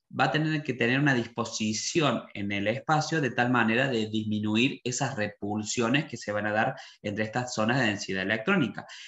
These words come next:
Y es ahí, de alguna manera, como uno va a ver que todo lo que vimos anteriormente de la teoría de re-, digamos, del modelo de repulsión de pares, eh, de pares del, electrónicos, sirve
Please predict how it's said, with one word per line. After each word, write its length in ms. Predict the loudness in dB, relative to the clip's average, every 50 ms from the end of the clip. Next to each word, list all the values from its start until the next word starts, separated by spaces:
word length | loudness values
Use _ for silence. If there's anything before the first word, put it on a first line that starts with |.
| -14 0
Y 100 | 4 4
es 180 | 4 4 4 4
ahí, 360 | 6 6 6 6 6 6 6 4
de 80 | 4
alguna 300 | 4 4 2 2 2 2
manera, 400 | 2 2 2 2 2 0 0 0
como 240 | -2 -2 -2 0 0
uno 240 | 2 2 2 2 2
va 260 | 2 2 2 0 -2 -6 -14 -20 -20 -20 _ _ 0
a 160 | 2 2 4
ver 360 | 6 6 6 6 4 2 -4 -6
que 100 | -6 -8
todo 260 | -2 0 2 2 4
lo 140 | 2 2 2
que 80 | 2
vimos 220 | 2 2 4 2 2
anteriormente 760 | 0 0 0 0 0 0 0 0 0 0 0 0 -2 -4 -6
de 100 | -6 -4
la 160 | -4 -6 -4
teoría 360 | -4 -4 -2 0 2 2 4
de 120 | 4 4 4
re-, 220 | 2 0 -2 -4 _ _ -10 -6 -2
digamos, 320 | 0 0 0 0 0 -2
del 140 | -2 -2 -2
modelo 340 | 0 0 2 2 2 2 2
de 140 | 2 0
repulsión 420 | -2 -2 -4 -8 -6 -4 -2 -2 0
de 80 | -2 -2
pares, 380 | 0 0 0 0 0 -2 -6 -12 -18 -20 -20 -14 _
eh, 520 | 0 2 2 4 4 4 2 0 -2 -4 -8 -12 -16 -18 _ -14
de 220 | -8 -6 -6 -6
pares 680 | 0 2 4 4 6 6 4 2 0 -6 -12 _ _ _ _ _ _ _ _ _ _ _
del, 280 | -4 -2 -2 -2 -2 -4 -6
electrónicos, 840 | -6 -2 0 0 0 2 4 4 6 6 4 2 2 0 -2 -2 -6 -10 -18 _ _
sirve 800 | -8 -6 -2 2 4 6 6 6 4 4 2 2 2 0 -4